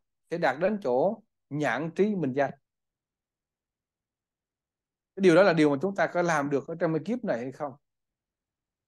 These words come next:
Có một người con thật là xinh đẹp, trai tráng khỏe, à, tướng mạo ngon lành, à, hiếu thuận với mẹ vô cùng. Và người mẹ thương xót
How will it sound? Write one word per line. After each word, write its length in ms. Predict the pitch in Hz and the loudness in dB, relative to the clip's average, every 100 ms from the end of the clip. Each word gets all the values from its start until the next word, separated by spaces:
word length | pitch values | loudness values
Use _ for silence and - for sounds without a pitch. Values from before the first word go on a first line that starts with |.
| _ _ _ _ _ _ _ _ _ _ _ _ _ _ _ _ _ _ _ - | _ _ _ _ _ _ _ _ _ _ _ _ _ _ _ _ _ _ _ 0
Có 120 | 208 | 2
một 200 | 220 151 | 2 2
người 140 | 151 135 | 0 -2
con 360 | 156 170 156 151 | 2 2 2 -2
thật 200 | 151 139 | -8 -4
là 80 | 127 | -6
xinh 260 | - 160 151 | -4 -4 0
đẹp, 200 | 117 101 _ _ _ _ _ _ - | 0 0 _ _ _ _ _ _ -4
trai 280 | 165 151 147 | 2 2 2
tráng 260 | 160 165 185 | 0 0 -2
khỏe, 380 | - 147 170 190 - _ _ _ | -2 0 0 -2 -10 _ _ _
à, 360 | 143 143 135 123 - | -4 -2 0 -4 -2
tướng 260 | 180 208 180 | 2 2 2
mạo 360 | 117 113 127 | 2 2 0
ngon 280 | 143 147 143 | 0 0 0
lành, 320 | 135 107 95 _ _ _ _ _ _ _ _ _ | -2 -2 -10 _ _ _ _ _ _ _ _ _
à, 160 | 127 120 | -10 -8
hiếu 520 | 135 190 247 269 247 | 0 2 4 4 4
thuận 340 | 170 120 123 139 | 2 0 0 2
với 120 | 180 | 2
mẹ 320 | 139 110 113 | 2 2 0
vô 240 | 131 180 170 | 0 0 0
cùng. 400 | 147 117 98 - _ _ _ _ _ _ _ _ _ _ _ _ _ _ | -2 -2 -12 -20 _ _ _ _ _ _ _ _ _ _ _ _ _ _
Và 100 | 139 | -6
người 200 | 139 143 | 0 2
mẹ 400 | 135 120 127 143 143 | 4 4 4 2 2
thương 280 | 190 202 190 | 2 2 -2
xót 200 | 220 | -4